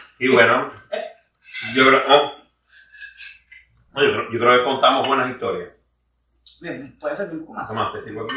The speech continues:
Speaker 2: Bueno, está bien.
Speaker 1: ¿Mm?
Speaker 2: Yo no iba a tomar hoy, pero bueno.
Speaker 1: No, pero hoy es miércoles.
Speaker 2: Ah, ¿verdad?
Speaker 1: Bueno,
Speaker 2: Salud.
Speaker 1: yo se transmite un jueves, pero hoy es miércoles.
Speaker 2: No, no, digamos que es jueves entonces. Ay.
Speaker 1: Es jueves,
Speaker 2: Oye,
Speaker 1: pero está
Speaker 2: jueves.
Speaker 1: bueno. Pero
Speaker 2: No,
Speaker 1: el
Speaker 2: no,
Speaker 1: vodka,
Speaker 2: no,
Speaker 1: el
Speaker 2: jueves.
Speaker 1: vodka seco, ¿por qué,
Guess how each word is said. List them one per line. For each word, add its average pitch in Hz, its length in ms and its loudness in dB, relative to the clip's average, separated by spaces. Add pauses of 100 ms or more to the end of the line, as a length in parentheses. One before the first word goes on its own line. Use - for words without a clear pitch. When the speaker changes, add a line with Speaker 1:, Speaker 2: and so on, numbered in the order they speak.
Speaker 2:
Bueno, - 200 -10
está - 160 -20
bien. - 120 -20 (800)
Speaker 1:
¿Mm? 104 100 -14 (460)
Speaker 2:
Yo 185 80 -16
no 233 40 -12
iba 294 100 -6
a - 20 -6
tomar 208 240 -2
hoy, 233 100 -2
pero - 340 -8
bueno. - 160 -8
Speaker 1:
No, 123 340 0
pero 110 120 -2
hoy 110 120 0
es 113 60 -6
miércoles. 143 420 -6 (640)
Speaker 2:
Ah, - 140 -18
¿verdad? 247 220 -10 (100)
Speaker 1:
Bueno, 139 260 0
Speaker 2:
Salud. 95 300 -6
Speaker 1:
yo - 80 -4
se 143 140 4
transmite 156 340 2
un - 120 2
jueves, - 260 4
pero - 120 0
hoy - 60 0
es - 120 -4
miércoles. - 300 -14
Speaker 2:
No, 202 140 2
no, 202 200 4
digamos 156 280 0
que 185 80 -8
es 170 60 -8
jueves 175 240 -2
entonces. 143 380 -10 (420)
Ay. - 460 -8
Speaker 1:
Es 117 100 -6
jueves, - 200 2
Speaker 2:
Oye, 208 160 4
Speaker 1:
pero - 60 8
está - 20 -
Speaker 2:
jueves. - 180 6
Speaker 1:
bueno. - 180 -4
Pero 226 140 8
Speaker 2:
No, 254 80 12
Speaker 1:
el 262 60 10
Speaker 2:
no, 254 60 12
Speaker 1:
vodka, 240 100 12
Speaker 2:
no, 233 60 10
Speaker 1:
el 233 60 8
Speaker 2:
jueves. - 260 10
Speaker 1:
vodka - 200 6
seco, 170 360 -2
¿por 156 120 -6
qué, 208 60 -2